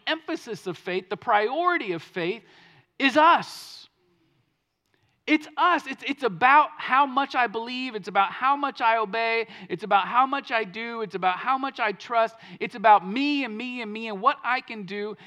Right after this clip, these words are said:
And what Jonathan is showing us here is his faith wasn't about him at all. His faith was about his God. It's why Jesus says later in the New Testament, Jesus says, "If you have faith as small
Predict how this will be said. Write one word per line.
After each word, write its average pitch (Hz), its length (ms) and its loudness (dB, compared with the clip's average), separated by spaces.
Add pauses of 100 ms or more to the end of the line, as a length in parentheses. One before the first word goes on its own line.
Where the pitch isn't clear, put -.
(180)
And 214 120 -6
what 214 160 -2
Jonathan 277 520 -4
is 220 80 -8
showing 220 340 -8
us 208 160 -10
here 214 240 -2
is 190 180 0 (260)
his 294 340 -6
faith 214 320 -4
wasn't 247 320 -2
about 254 260 4
him 302 140 -6
at 320 80 -4
all. 311 440 -4 (760)
His 339 240 2
faith 285 540 -4
was 294 280 2
about 262 480 0
his 294 320 -6 (140)
God. 285 560 -2 (1300)
It's 156 120 -14
why 165 180 -4
Jesus 160 380 -12
says 143 440 -10
later 156 240 -6
in 139 60 -10
the 135 60 -10
New 135 140 -10
Testament, 139 480 -10 (420)
Jesus 180 400 -12
says, 143 300 -6
"If 151 140 -14
you 143 100 -12
have 123 180 -10
faith 254 480 -14 (120)
as 160 100 -14
small 185 400 -14